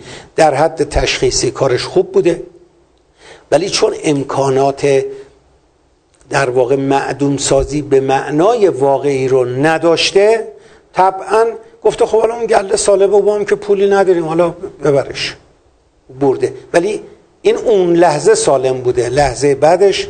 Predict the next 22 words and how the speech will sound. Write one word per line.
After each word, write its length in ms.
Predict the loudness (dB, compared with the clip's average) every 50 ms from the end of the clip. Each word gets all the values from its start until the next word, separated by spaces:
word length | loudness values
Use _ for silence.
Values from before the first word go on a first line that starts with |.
| -12 -18 -20 -20 -20 -20 -20 -20 _ _ -8
ویروسی 400 | -6 -4 0 0 0 0 0 0
رو 120 | 0 0
با 140 | 0 0 -2
خودش 380 | -2 0 0 2 2 2 0 -2
برده 520 | -2 -2 0 0 0 0 0 0 -2 -2 -6 -16 -20 -8 0
یا 240 | 2 4 4 4 4
بالاخره 540 | 4 4 4 4 2 2 2 0 0 0 0
تحت 300 | 0 0 0 -2 -2 -2
یک 300 | -2 -2 0 0 -2 -4 -6 -12 -20 -20 _ _ _ -10
شرایط 560 | -6 -2 -2 0 0 0 0 -2 -4 -8 -10
دیگری 560 | -10 -10 -12 -8 -4 -2 -2 -2 -2 -6 -8 -10 -18 -20 -20 -20 -20 -20 -20 -20 -20 -20 -18 _ -4
و 120 | -2 -2 -2 -4 -8 -16 -20 -18 -8 -4
این 200 | -4 -4 -4 -4 -10 -16 -12 -6
ویروس 340 | -4 -2 -2 0 -2 -4 -4 -6 -4
پخش 280 | -2 -2 -2 -2 -4
شده. 260 | -6 -4 -4 -6 -6 -4 -2
متاسفانه 1000 | 0 0 2 2 2 2 2 2 0 0 0 0 0 0 0 0 -2 -4 -4 -2
اینجا 300 | -2 -2 0 2 0 0
نکتهٔ 420 | 2 0 -2 -2 -2 -2 -2 -2 0
خیلی 260 | 0 -4 -4 -2 -4
مهمی 500 | -4 -2 -2 -2 0 0 0 0 0 -2
است. 380 | -4 -6 -10 -10 -12 -14 -14